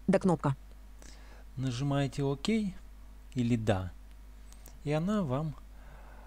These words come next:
Speaker 2: э, удаляет все, что установлено в этой папке.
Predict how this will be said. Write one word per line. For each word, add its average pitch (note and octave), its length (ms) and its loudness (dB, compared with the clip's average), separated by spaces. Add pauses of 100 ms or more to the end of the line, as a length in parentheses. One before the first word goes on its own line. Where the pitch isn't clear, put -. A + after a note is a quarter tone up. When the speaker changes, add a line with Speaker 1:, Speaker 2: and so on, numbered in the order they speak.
(480)
Speaker 2:
э, G#2+ 260 -6
удаляет D3 720 4
все, - 880 0
что C#3+ 360 0
установлено D3 840 2
в B2 120 2
этой C3 220 2
папке. G#2 540 0